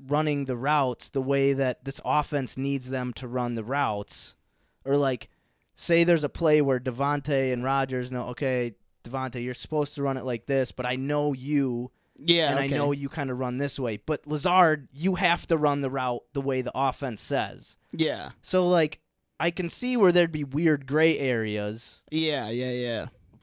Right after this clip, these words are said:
Speaker 1: But yeah, I mean, a player shouldn't have to be like, "Hey, I need to figure out this blocking scheme, but I can't go talk to
Speaker 2: Yeah.
Speaker 1: the guy I'm snapping it to. I have to go talk to my coach."
Speaker 2: Y-,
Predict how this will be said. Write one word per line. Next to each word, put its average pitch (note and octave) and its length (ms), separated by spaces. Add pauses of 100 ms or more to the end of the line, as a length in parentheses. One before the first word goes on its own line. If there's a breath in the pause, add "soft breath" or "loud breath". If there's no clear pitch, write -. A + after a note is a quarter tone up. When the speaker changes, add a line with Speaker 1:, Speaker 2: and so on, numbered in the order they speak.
Speaker 1:
But - 140
yeah, F#4+ 260
I F3 100
mean, G3+ 200
a F3 40
player C#4 360
shouldn't D#3 300
have D#3 180
to C#3+ 80
be D3 180
like, B2 280
"Hey, D#3+ 220
I C#3 60
need D3 200
to C3+ 80
figure D3 340
out C3+ 360
this C#3 180
blocking C#3+ 480
scheme, B2+ 320
but A#2+ 100
I A#2+ 60
can't C#3 240
go C3 180 (600 soft breath)
talk D3+ 160
to D#3 60
Speaker 2:
Yeah. D3+ 120
Speaker 1:
the D3 80
guy D#3 200
I'm C3 140
snapping D3+ 560
it A#2 140
to. A#2+ 260
I A#2+ 80
have B2+ 240
to C3 100
go B2+ 320
talk C3 380
to C#3 80
my A2+ 140
coach." C3 420
Speaker 2:
Y-, - 180